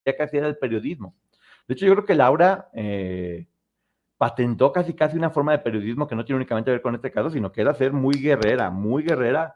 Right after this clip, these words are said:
y buscar las entrevistas. Y sí, obviamente es incó-, es, era incómoda.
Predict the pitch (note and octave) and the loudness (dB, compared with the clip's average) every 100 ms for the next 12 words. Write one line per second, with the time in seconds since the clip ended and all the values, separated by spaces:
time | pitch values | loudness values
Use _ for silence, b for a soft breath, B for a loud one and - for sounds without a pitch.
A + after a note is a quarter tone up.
0 | b b _ A2+ G#2 - B2+ C#3+ A#2+ G#2+ | b b _ -4 -2 0 0 0 -2 -4
1 | G#2+ G#2 C#3 G#2 - C3 D#3+ D#3+ D3 D3 | -4 0 -2 -2 -4 0 2 2 0 -2
2 | D#3+ D3+ - - A#2 A#2+ A#2+ A#2 - A2 | -6 -8 -6 -4 -2 -4 -4 -6 -4 0
3 | C#3+ D3 - E3 E3+ G#2 | 0 0 -2 -2 -2 -4